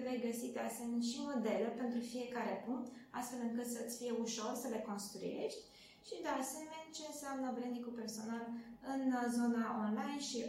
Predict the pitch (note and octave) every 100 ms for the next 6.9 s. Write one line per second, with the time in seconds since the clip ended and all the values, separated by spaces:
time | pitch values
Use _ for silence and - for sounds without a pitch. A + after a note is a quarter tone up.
0 | A#3+ C#4+ C#4+ A3 F#3+ A3+ G4 - - -
1 | - - E4 C4 C#4+ D4 D4 C#4+ C#4+ C#4
2 | C4+ C4 - - - C4 C4 B3+ A3 A#3+
3 | A#3+ A3+ A#3 - A#3 A3 G#3 - B3+ C#4+
4 | - - C4 C4 C4 B3 B3 G#3 A#3 A#3+
5 | A#3 A#3 G#3+ G#3+ G#3+ G#3 - G#3+ G#3+ G#3
6 | - - - C4+ C#4+ B3+ A#3+ A#3 A#3